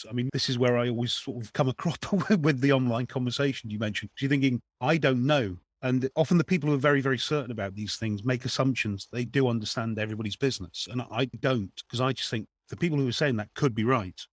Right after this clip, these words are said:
about specific organizations, or they could be right now, but be wrong in two years' time. And I, I don't make that assumption. I'd like to know, you know, more about their business and why they're saying that. I mean, some of it is just, oh, people wanting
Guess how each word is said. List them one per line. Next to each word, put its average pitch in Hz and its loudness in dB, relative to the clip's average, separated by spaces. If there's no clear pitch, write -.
about 113 -4
specific 117 -4
organizations, 104 -4
or 135 6
they 120 4
could 139 0
be 131 4
right 120 4
now, 110 0
but 107 -10
be 117 -2
wrong 110 2
in 123 -4
two 127 0
years' 107 -2
time. 113 -4
And 135 -2
I, 117 -2
I 131 2
don't 123 4
make 123 0
that 117 -6
assumption. 120 0
I'd 120 -2
like 131 4
to 127 -2
know, 113 0
you 139 0
know, 107 0
more 120 4
about 110 -2
their 113 -6
business 107 -4
and 113 -4
why 110 2
they're 107 -4
saying 107 -4
that. 90 -10
I 151 0
mean, 170 4
some 214 6
of 123 4
it 95 -4
is 101 -6
just, 120 -2
oh, 101 -4
people 101 -2
wanting 101 -2